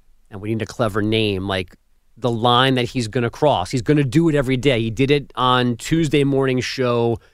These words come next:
talking about sex on a plane, and he made a cockpit joke. Like, there's gonna be, every day he's gonna go one step too far, and we're gonna need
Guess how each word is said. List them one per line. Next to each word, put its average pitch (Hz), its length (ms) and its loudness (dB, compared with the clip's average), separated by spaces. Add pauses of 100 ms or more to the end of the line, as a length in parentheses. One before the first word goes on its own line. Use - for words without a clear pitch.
(340)
talking 127 340 0
about 117 340 0 (380)
sex - 380 -2
on 135 100 2
a 113 60 0
plane, 180 460 0
and 139 80 2
he 135 60 2
made 131 160 2
a 123 60 2
cockpit 123 680 -2
joke. 87 360 -8
Like, 104 180 -4
there's 135 280 0
gonna 147 240 4
be, 143 220 0
every 147 260 0
day 175 300 2
he's 135 240 -2
gonna 139 240 2
go 123 540 2 (320)
one 135 380 2
step 131 360 0
too 147 280 0
far, 107 460 0
and 101 80 -4
we're 120 80 -2
gonna 123 160 0
need 135 520 -2